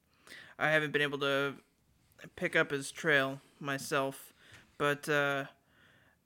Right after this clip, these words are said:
I did learn that, uh, when he went, uh, vampire, you went into hiding, essentially. So, uh,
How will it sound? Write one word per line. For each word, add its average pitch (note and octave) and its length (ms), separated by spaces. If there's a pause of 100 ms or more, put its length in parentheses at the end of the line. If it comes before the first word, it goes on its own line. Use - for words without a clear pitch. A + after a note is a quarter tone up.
(300)
I - 120
did D#3+ 240
learn D3+ 420
that, C#3 480
uh, C3 420 (680)
when D3+ 200
he D3+ 120
went, C#3+ 480
uh, D3 440 (200)
vampire, D#3 760
you D3+ 680 (840)
went E3+ 240
into F#3 220
hiding, D3 520 (120)
essentially. F#3+ 640 (140)
So, D3 580 (1300)
uh, C#3+ 500